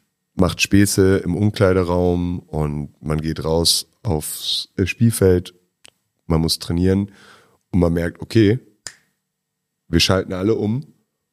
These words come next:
und jetzt wird gearbeitet. Ich glaube, das ist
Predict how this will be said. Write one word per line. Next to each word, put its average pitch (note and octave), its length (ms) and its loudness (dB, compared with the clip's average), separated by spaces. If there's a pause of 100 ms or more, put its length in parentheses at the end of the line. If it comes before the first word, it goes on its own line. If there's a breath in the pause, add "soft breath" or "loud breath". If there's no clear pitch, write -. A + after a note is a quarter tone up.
(220)
und F2+ 160 0
jetzt F#2+ 220 0
wird F#2+ 140 -2
gearbeitet. F#2 720 -2 (760)
Ich F2 120 -8
glaube, F2 240 2
das F2 160 -4
ist - 340 -8